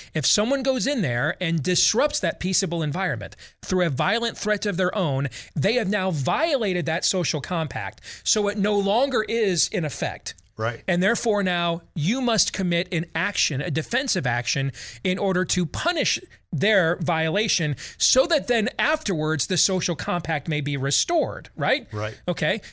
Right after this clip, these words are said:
Speaker 1: because cops don't just walk into banks and start shooting people, right? They shoot somebody who violates the social compact within that structure.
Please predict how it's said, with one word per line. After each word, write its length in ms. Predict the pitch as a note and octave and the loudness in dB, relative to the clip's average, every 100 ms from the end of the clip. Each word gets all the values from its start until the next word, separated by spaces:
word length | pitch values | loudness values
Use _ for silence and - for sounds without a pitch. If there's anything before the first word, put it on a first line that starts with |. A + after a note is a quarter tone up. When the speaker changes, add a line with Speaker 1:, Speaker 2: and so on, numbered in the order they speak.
| - | -6
Speaker 1:
because 300 | F#3 G3+ - - | 0 0 0 -4
cops 340 | - D#3+ E3 | -2 -2 -2
don't 160 | F#3 E3+ | -2 0
just 180 | F3+ E3 | 0 2
walk 300 | F3 E3+ G3 | 2 2 0
into 160 | C4 | -2
banks 340 | F3 D3+ E3 - | -2 0 0 -2
and 80 | |
start 240 | D3+ D#3 - | -2 -2 -2
shooting 360 | - D4 C#4 F3+ | 0 0 -2 -2
people, 340 | C3+ E3 G#3+ | -4 -4 -4
right? 300 | B2 F#3 A#3+ - - - | -2 -2 -4 -14 -18 -4
They 120 | D#3+ | 0
shoot 360 | D#3 - D4 C4 | 4 4 2 0
somebody 440 | - G#3 F3 F3 | 0 2 2 2
who 120 | D#3+ E3+ | 2 2
violates 540 | D#3+ F#3 F#3 E3+ - | 0 2 0 0 -2
the 100 | D#3 | -2
social 340 | - D#3 - | 0 0 -2
compact 480 | C#3+ C#3+ C#3 B2+ C3 | -4 -4 -2 -4 -4
within 200 | C#3 C3+ | -4 -2
that 180 | B2+ A#2 | -2 -4
structure. 560 | - E3 D#3 - - | -4 -2 -4 -4 -8